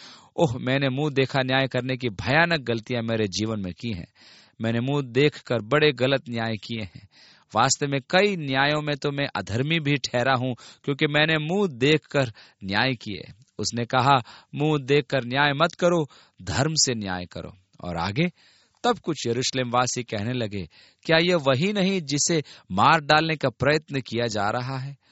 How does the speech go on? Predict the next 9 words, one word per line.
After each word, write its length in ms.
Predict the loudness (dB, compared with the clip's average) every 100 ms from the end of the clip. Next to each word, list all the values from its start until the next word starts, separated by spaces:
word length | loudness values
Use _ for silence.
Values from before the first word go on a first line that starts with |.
| _ _ 0
परंतु 320 | 0 2 0
देखो, 500 | 2 2 6 6 4 -6 -10 0
वह 80 | 2
तो 120 | 2
खुल्लम 380 | 2 4 4 2
खुल्ला 320 | 0 2 4
बातें 340 | 4 4 2
करता 360 | 0 -2 0 -2
है 260 | 0 -4